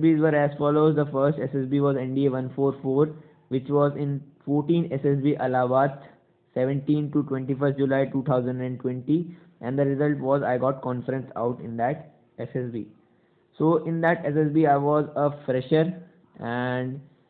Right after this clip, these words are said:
as a fresher I went there for the S S B, prepared, to coaching from a very known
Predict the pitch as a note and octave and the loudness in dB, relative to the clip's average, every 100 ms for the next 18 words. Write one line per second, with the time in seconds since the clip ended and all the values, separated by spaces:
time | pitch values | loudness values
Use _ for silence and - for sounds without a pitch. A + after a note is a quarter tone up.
0 | _ - B2+ C3+ C#3+ C#3+ C3+ D#3 D3 D3 | _ -2 0 2 0 0 0 2 2 2
1 | C#3+ C3 B2+ C3+ B2 C3+ C#3 C3+ C#3 C#3 | 0 -2 0 2 0 -2 -2 2 2 2
2 | C3 B2+ B2 A#2+ C3+ B2+ B2 B2+ C#3 C#3 | 0 0 0 0 -2 -2 -4 -2 0 0
3 | C#3 C#3 D3 C#3+ C#3+ C#3+ C#3+ - C3+ C#3+ | -2 -2 2 2 0 -2 -2 0 0 0
4 | C#3+ C3+ C3+ C3+ C3+ C#3 - _ _ _ | -4 -4 -4 -2 -4 -10 -20 _ _ _
5 | - C3+ C3+ C#3 C#3 - - _ _ - | 0 2 4 4 0 -10 -20 _ _ -14
6 | A#2+ A#2 - _ _ - A2+ B2 C#3+ D#3 | -14 -14 -20 _ _ -18 -6 0 4 6
7 | E3 E3 - B2 C3+ D#3 D#3 A#2+ | 6 4 -2 -6 -2 0 0 -2